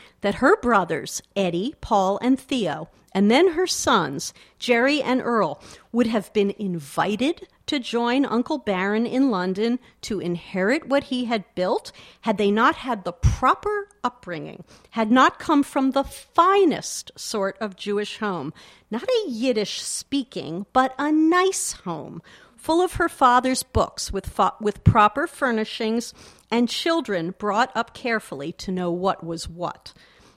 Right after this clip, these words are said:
Admittedly, her father, Jacob, had regarded his son's name change from Levy to Barron, their employment change from cloth shrinking to tobacco,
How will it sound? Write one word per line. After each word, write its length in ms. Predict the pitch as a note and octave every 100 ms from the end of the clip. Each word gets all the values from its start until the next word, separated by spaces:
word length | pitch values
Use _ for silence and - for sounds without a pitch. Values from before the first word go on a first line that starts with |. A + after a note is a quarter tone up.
| -
Admittedly, 760 | B3+ C4 F4 G#4 C#4+ D3+ D3+ - _ _ _
her 140 | A3+
father, 460 | A3 - F#3+ G3 C4
Jacob, 580 | - G#3 E3+ A3 G#3 -
had 280 | G#3 F#3+ F#3+
regarded 560 | G3 G#3+ F#3+ G#3 A3+
his 200 | A3 A#3
son's 500 | - A#3 G#3+ A3 -
name 300 | A#3 C4 C4+
change 640 | - G#3+ F#3 F3 F#3 - - _
from 280 | - F#3+ F#3+
Levy 300 | G3+ G3 A3+
to 140 | C4+
Barron, 540 | G3+ F3 D#3+ D#3+ D#3+ E3+ - _ _
their 180 | G#3+ G#3+
employment 680 | A3 A3 - D4+ E4+ D4+ A3
change 600 | - F#3+ F3+ F3+ G3 - -
from 220 | G3+ F#3+
cloth 500 | - B3 A#3 B3 -
shrinking 540 | - A#3+ G#3 G#3+ G3
to 140 | - G3+
tobacco, 760 | G#3 G#3+ A3 G#3 F#3+ D#3 E3